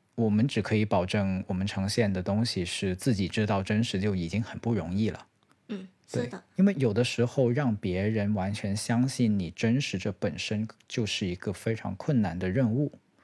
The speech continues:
Speaker 2: 是。
Speaker 1: 真实不是一个特别简单的东西。
Speaker 2: 是。我觉得，我觉得其实就像我们说的那个，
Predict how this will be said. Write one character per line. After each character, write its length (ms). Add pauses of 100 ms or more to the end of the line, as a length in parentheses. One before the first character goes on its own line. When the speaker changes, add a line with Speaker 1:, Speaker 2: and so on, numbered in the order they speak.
Speaker 2:
是。 240 (220)
Speaker 1:
真 240
实 180
不 200
是 200
一 80
个 160
特 180
别 120
简 260
单 200
的 80
东 240
西。 240 (320)
Speaker 2:
是。 240 (840)
我 140
觉 160
得， 240
我 180
觉 160
得 180
其 220
实 320 (180)
就 180
像 320
我 140
们 320 (360)
说 420
的 300
那 240
个， 340